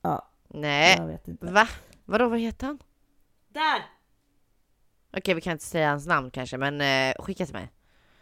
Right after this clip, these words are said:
Speaker 2: Men vad sjukt, vadå, hette han någonting?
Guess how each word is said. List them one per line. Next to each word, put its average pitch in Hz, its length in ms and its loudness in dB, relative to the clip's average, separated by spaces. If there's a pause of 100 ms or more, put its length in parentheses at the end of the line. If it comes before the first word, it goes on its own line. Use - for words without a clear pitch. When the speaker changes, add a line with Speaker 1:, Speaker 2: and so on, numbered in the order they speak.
(880)
Speaker 2:
Men 208 180 6
vad 214 100 8
sjukt, 247 300 2
vadå, 226 140 8
hette 202 300 6
han 180 100 2
någonting? 180 340 -2